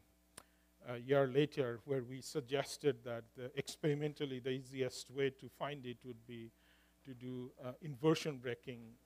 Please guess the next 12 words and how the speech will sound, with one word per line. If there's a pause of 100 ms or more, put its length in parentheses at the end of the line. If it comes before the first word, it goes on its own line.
(120)
uh, (240)
look
for
it
in (160)
inversion
breaking
spin
orbit
materials. (640)
And
then,